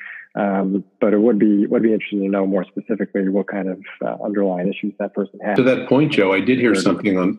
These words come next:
Speaker 2: on the radio that I thought was pretty intriguing, that it f-, it seems to some of the experts that vaping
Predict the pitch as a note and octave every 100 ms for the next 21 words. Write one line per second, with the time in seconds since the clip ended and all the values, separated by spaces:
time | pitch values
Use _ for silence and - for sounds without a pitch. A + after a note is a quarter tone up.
0 | - G#2+ G2 G2 G#2 A#2+ F#2+ F2 E2+ G2
1 | F#2+ - - - - G#2+ G2 F2+ A2 A2
2 | G#2+ F2+ F2 F2 F2+ F2+ F2 _ _ _
3 | _ _ _ A#2+ - - - - A2+ -
4 | C3+ C3+ C#3 - - A#2+ A2 G#2 G2+ -
5 | - F#2+ F2 - E2+ F2 F2+ G2 B2+ F2
6 | D2+